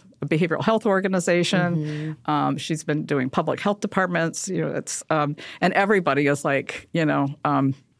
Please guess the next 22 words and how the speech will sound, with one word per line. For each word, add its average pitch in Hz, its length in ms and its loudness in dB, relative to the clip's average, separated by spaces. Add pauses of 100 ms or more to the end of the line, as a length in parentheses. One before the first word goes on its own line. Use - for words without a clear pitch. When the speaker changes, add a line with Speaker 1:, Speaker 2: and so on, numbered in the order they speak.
(100)
Speaker 1:
this 175 180 0
is 175 160 0
really 151 200 2
important. - 640 -4
Speaker 2:
Yeah, 185 280 2
we 202 180 2
had 233 160 2
Renee 196 340 2
Kennedy 170 460 0
on 160 120 0
the 160 60 0
podcast 156 600 -2
a, 151 340 0
a 170 60 2
while 185 240 4
back, 156 320 0
probably 170 460 0
almost 160 320 0
two 170 100 -2
years 165 240 2
ago 156 160 2
now. 151 300 0